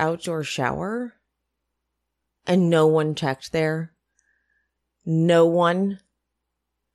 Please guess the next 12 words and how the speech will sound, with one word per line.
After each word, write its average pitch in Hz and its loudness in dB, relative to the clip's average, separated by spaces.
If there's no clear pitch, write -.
No 175 0
one. - -12
So - 0
was 208 2
this 240 -2
a 302 0
bit? 320 0
Was 214 -2
this 220 -4
a 196 -4
planned 220 -4
bit 240 -4